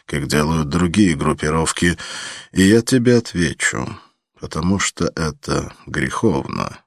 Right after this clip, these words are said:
Именно по этой причине я не торгую детьми, женщинами, наркотиками и порнографией.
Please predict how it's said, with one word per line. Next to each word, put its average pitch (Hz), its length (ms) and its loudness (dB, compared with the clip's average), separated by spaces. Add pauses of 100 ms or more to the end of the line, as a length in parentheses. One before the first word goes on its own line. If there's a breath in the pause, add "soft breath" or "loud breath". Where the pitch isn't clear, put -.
(800)
Именно 143 320 8
по 139 120 2
этой 131 400 4
причине 95 760 4
я 90 200 4
не 87 120 2
торгую 82 600 0
детьми, 92 600 2
женщинами, 82 960 0
наркотиками 78 1120 -2 (380 loud breath)
и 120 100 4
порнографией. 80 1160 -2